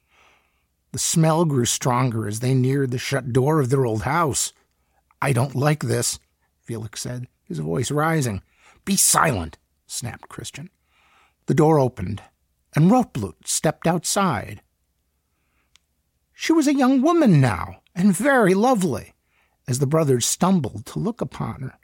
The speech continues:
the air became sweeter, then savory. The village no longer seemed so alone, and birds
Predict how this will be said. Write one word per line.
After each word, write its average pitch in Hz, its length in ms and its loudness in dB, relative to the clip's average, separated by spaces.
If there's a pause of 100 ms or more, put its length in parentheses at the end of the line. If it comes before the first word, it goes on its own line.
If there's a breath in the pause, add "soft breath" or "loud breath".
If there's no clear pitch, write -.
(300)
the 147 140 -2
air 196 160 2
became 208 380 2
sweeter, - 640 -2 (500)
then 143 400 0
savory. 202 840 2 (640)
The - 80 -6
village 156 300 -2
no 139 120 0
longer 175 400 0
seemed 101 260 -6
so 117 220 -6
alone, 110 400 -4
and 190 200 0
birds 190 540 2